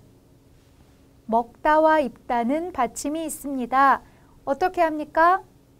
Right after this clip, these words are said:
네, 여러분, 같아요. 자고 하다 같습니다. 같이 먹읍시다,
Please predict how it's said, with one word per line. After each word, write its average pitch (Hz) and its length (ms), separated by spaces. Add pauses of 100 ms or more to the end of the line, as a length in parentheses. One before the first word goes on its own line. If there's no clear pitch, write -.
(160)
네, 320 240
여러분, 254 720
같아요. 277 880 (320)
자고 233 460
하다 294 580
같습니다. 277 760 (520)
같이 277 380
먹읍시다, 240 960